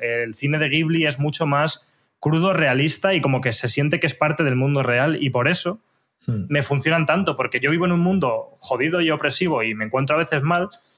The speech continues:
Speaker 1: y en las pelis de Ghibli veo que ese mundo jodido y opresivo es real, ellos también viven, los personajes de Ghibli viven en un mundo jodido y opresivo,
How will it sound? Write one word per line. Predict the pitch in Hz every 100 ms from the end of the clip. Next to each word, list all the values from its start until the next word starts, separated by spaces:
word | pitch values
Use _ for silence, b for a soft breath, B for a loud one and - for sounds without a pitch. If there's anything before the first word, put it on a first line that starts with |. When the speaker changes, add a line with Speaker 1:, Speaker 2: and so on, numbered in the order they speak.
| b -
Speaker 1:
y | 185
en | 151 131
las | 120
pelis | - 156 170
de |
Ghibli | 165 190 131
veo | 123 170
que | 135
ese | 135
mundo | 165 185 156 110
jodido | - 135 131 165
y |
opresivo | 160 151 180 135
es | 139
real, | 160 151 156 180 -
ellos | 143 151
también | 156 156
viven, | 156 190 127
los |
personajes | 110 120 139 139
de | 139
Ghibli | 139 151 170 180 b b -
viven | 139 165
en | 165
un | 156
mundo | 147 160
jodido | 139 135 139
y | 147
opresivo, | 139 131 - 160 165